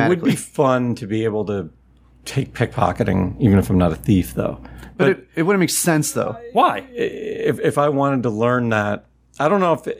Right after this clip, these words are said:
Speaker 3: How come
Speaker 1: you
Speaker 3: I can't acquire that skill? Just because I'm a fighter, I can no longer, I, I have got this half brain that
Speaker 1: Here's
Speaker 3: doesn't
Speaker 1: the
Speaker 3: allow
Speaker 1: thing.
Speaker 3: me
Speaker 2: Okay,
Speaker 3: to
Speaker 2: try to
Speaker 3: pick those
Speaker 2: picture,
Speaker 3: skills.
Speaker 2: like,
Speaker 1: Here,
Speaker 2: um,
Speaker 1: here's the thing.
Speaker 2: like,
Speaker 1: I
Speaker 2: like Gimli. Gimli, the, the fighter,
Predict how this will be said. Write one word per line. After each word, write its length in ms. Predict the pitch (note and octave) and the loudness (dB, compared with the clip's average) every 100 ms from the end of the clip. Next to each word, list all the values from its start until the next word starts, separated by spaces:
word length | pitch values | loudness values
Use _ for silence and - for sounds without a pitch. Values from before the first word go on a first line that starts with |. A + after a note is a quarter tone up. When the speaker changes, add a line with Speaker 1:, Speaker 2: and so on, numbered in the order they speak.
| - | -6
Speaker 3:
How 100 | D#3 | -2
come 140 | G3+ | 2
Speaker 1:
you 40 | G3+ | 2
Speaker 3:
I 60 | |
can't 240 | F#3+ F#3+ E3 | 2 0 0
acquire 300 | - D#3+ D3 | 2 2 2
that 120 | C3 | -2
skill? 240 | - C3+ A2 | 0 -2 -2
Just 140 | B2 | -6
because 340 | C3+ D3 C3 | 0 2 2
I'm 140 | B2+ A#2+ | 0 -2
a 40 | |
fighter, 320 | A#2 A#2+ C3+ A#2+ | -4 -2 -2 -2
I 80 | |
can 140 | A2 A2+ | -6 -8
no 120 | A#2 | -4
longer, 400 | A#2+ A#2+ A#2+ A#2 - _ _ _ | -2 -4 -4 -8 -12 _ _ _
I, 180 | B2+ D3 | 0 2
I 200 | D3 C#3+ | 2 2
have 180 | C3+ C3+ | 0 0
got 200 | D3 C#3 | 0 0
this 300 | B2+ - _ _ _ _ _ | -6 -10 _ _ _ _ _
half 400 | - D3 D3+ C3 | -2 0 0 -2
brain 360 | C3+ C#3 C#3+ | -4 -2 -2
that 140 | C3+ C#3 | -2 0
Speaker 1:
Here's 140 | F3 | 0
Speaker 3:
doesn't 100 | C#3+ | 0
Speaker 1:
the 60 | C3 | 0
Speaker 3:
allow 100 | - | 2
Speaker 1:
thing. 80 | G#3 | 2
Speaker 3:
me 40 | |
Speaker 2:
Okay, 40 | E3 | 2
Speaker 3:
to 60 | |
Speaker 2:
try 100 | A#3+ | 2
to 60 | D4 | 0
Speaker 3:
pick 40 | - | 2
those 60 | |
Speaker 2:
picture, 200 | B3+ - A#3 | 0 2 2
Speaker 3:
skills. 80 | E3 | 2
Speaker 2:
like, 360 | C#3 C3 - | 2 0 -4
Speaker 1:
Here, 140 | D3+ F3+ | 0 2
Speaker 2:
um, 80 | E3 | 4
Speaker 1:
here's 180 | G3 | 2
the 100 | F3+ | 0
thing. 320 | - D#3+ A2 - G3 | 2 0 0 -4 -2
Speaker 2:
like, 120 | G3 | 2
Speaker 1:
I 100 | G#3 | 4
Speaker 2:
like 300 | G3+ F#3+ F#3+ | 4 2 0
Gimli. 440 | F3+ G#3+ F3 A#2 G#2+ C3 | 0 2 4 2 -2 0
Gimli, 400 | G3 A3 A3 G3 | 2 4 2 2
the, 160 | D#3+ | 0
the 180 | D3 D3+ | 0 -2
fighter, 480 | - D3 A#2 - | 2 2 2 -4